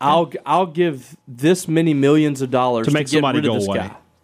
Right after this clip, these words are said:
Speaker 2: To, I will pay that guy not to be here anymore.
Speaker 1: I'm not gonna get this money back, but here.
Speaker 2: Here, yeah. There's a lot. There are people that do that.
Speaker 1: Ugh.
Speaker 2: So.
Speaker 1: I mean, I, I'm struggling over a garage door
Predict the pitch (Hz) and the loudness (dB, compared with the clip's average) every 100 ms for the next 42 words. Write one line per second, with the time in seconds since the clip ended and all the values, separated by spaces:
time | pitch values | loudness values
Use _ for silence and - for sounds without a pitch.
0 | _ - 160 - 175 175 - 175 165 156 | _ -4 -2 0 -2 -2 -4 -2 -2 -4
1 | 131 127 120 117 - 95 120 98 104 90 | -2 -2 -2 -4 -6 -2 -2 0 -4 -4
2 | 85 82 78 - 160 165 170 185 190 185 | -6 -10 -14 -6 -2 2 0 0 -2 -2
3 | 175 160 165 156 143 135 127 120 123 104 | -4 -2 0 2 2 0 -2 -6 -6 -2
4 | 135 117 87 - 123 - _ - 139 143 | -2 -2 -4 -4 -4 -6 _ -2 0 0
5 | 160 143 151 190 170 196 208 143 - - | 0 0 -2 -4 -6 -8 -8 -8 -8 -12
6 | - _ _ - - 147 143 185 131 208 | -12 _ _ -14 -4 0 2 0 0 -4
7 | - - 151 139 135 127 127 117 110 104 | -4 -2 -2 0 0 2 0 0 -6 -6
8 | 113 120 127 113 110 120 135 117 104 | -2 0 0 -4 -2 2 4 2 0